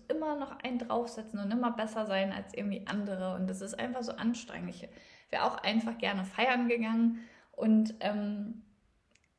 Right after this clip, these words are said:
hätte nicht stattdessen noch länger in der Uni gehockt oder mehr gelernt. Und, ähm, ich konnte mir das aber nicht eingestehen, weil ich darüber die Anerkennung brauchte. Und meine Essstörung brauchte Anerkennung, brauchte Aufmerksamkeit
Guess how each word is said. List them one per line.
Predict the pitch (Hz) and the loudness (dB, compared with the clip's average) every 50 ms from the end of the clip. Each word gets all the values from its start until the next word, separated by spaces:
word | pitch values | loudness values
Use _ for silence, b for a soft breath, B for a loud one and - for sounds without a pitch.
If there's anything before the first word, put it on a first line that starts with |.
| _ _ | _ _
hätte | - 202 220 226 247 226 | -6 -4 2 4 6 6
nicht | 220 220 220 220 - - - - - | 8 6 6 4 2 -6 -12 -14 -14
stattdessen | - - 233 220 226 220 220 220 226 226 220 220 220 220 - - | -4 -2 -2 0 0 0 2 4 4 6 8 6 6 6 2 -2
noch | - 226 220 | -4 -4 -2
länger | 220 220 226 233 233 226 | 0 2 2 4 4 4
in | 226 | 4
der | 220 - - | 2 2 2
Uni | - 233 247 240 | 2 4 4 4
gehockt | 226 233 226 - 226 226 - - | 4 2 2 0 -4 -8 -8 -8
oder | - 220 214 214 208 | -6 -4 -2 -2 -2
mehr | 208 208 214 | -2 -2 0
gelernt. | 226 226 196 185 185 175 165 165 190 - - - | 0 2 2 2 0 -2 -4 -6 -8 -10 -8 -4
Und, | 190 196 202 196 B B B B B B B B B _ - | -4 -2 -2 -4 B B B B B B B B B _ -4
ähm, | 196 190 196 208 233 - - - | -4 -2 -2 -4 -6 -8 -10 -14
ich | 185 - | -8 0
konnte | - 247 285 302 | 0 2 2 2
mir | 269 240 226 | 2 2 2
das | 220 220 - | 2 0 -2
aber | 208 214 202 | -2 -2 -2
nicht | 196 196 - - | -4 -4 -4 -2
eingestehen, | - 269 285 285 262 - - - 214 220 226 226 | -2 -2 0 -2 -4 -4 -4 -2 2 4 4 4
weil | 208 190 190 | 4 2 0
ich | 190 190 | -2 -2
darüber | - 196 202 226 233 240 233 226 226 226 | 0 0 2 4 4 2 2 2 0 0
die | 220 220 - - | -2 -4 -4 -2
Anerkennung | 277 330 359 302 226 226 220 - 170 160 165 170 - | -2 -2 0 -2 -4 -4 -6 -8 -10 -10 -10 -10 -12
brauchte. | - - - - - 196 - - - 190 190 190 B B B B B B B | -12 -10 -8 -8 -8 -8 -10 -8 -8 -8 -8 -8 B B B B B B B
Und | - 214 214 220 - | -2 -2 -2 0 0
meine | 214 208 196 - - - | 0 0 0 -2 -2 -2
Essstörung | 269 277 - - - 262 254 247 247 233 233 | -2 -2 -2 -2 -2 0 2 2 2 0 0
brauchte | 226 - 196 202 214 214 - - - - - - | -2 -2 0 0 0 -2 -6 -8 -10 -12 -6 -2
Anerkennung, | 214 214 208 202 202 - - 208 196 196 190 190 | 0 0 0 0 -4 -6 -4 -2 0 0 2 0
brauchte | 185 - 226 220 - - - - | -2 -2 -4 -4 -4 -6 -4 2
Aufmerksamkeit | - 185 185 185 - 185 180 175 - - - 175 180 185 - - - 180 180 180 180 180 | 2 2 2 0 -4 -6 -8 -8 -10 -10 -8 -6 -6 -6 -6 -6 -6 -4 -4 -4 -4 -6